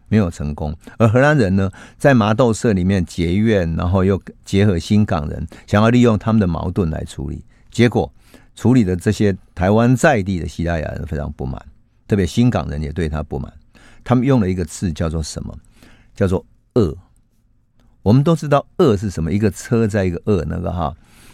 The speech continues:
就是挂在牛脖子上的，那叫牛“恶”啊，牛“恶”。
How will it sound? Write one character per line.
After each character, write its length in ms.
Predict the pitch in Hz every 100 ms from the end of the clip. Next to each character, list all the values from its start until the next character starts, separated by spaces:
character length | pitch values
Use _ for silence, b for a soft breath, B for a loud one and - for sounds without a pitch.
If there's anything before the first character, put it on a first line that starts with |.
| b
就 100 | -
是 160 | 143 127 113
挂 160 | - 131
在 140 | 123
牛 360 | 107 90 82 - _
脖 320 | - 90 127
子 160 | 170 90
上 320 | - - 95
的， 80 | 82
那 160 | 78 87
叫 140 | 85
牛 440 | 80 82 71 82 - -
“恶” 240 | 113 60 - _
啊， 160 | - -
牛 280 | 95 85 78 -
“恶”。 160 | 92